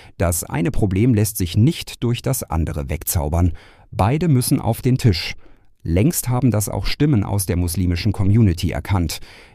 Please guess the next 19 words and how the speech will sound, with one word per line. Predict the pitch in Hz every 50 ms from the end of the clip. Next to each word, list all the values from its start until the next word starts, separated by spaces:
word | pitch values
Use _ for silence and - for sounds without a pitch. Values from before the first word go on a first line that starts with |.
| - -
Der | 82 71 62
türkische | - - 117 131 139 - 156 - - 151
Publizist | - - 139 127 123 117 - - 147 147 - - -
Murat | 107 117 113 110 92 90 -
Kayman | - - 127 147 139 98 76 87 113 131
kritisiert | - - - 139 - 139 123 123 135 127 -
nicht | 104 120 156 - - -
nur | 120 131 147 151
die | 123 85
schale | - - - 113 131 127 95 82 73
Reaktion | 85 78 76 80 - - - 113 113 117 107
muslimischer | 92 90 90 - 113 101 95 92 87 - 90 80
Verbände | - 98 85 87 123 139 117 87 73 -
auf | - 69 - -
das | - 71 - -
C-S-D-Attentat. | - - 92 78 80 - - 107 104 - - - - - 73 - 85 69 58 - - - - - - - - - - - - -
Muslime | - 85 90 82 - 87 87 101 123 135
müssten | 123 104 107 - - - 107
sich | 90 90 82 -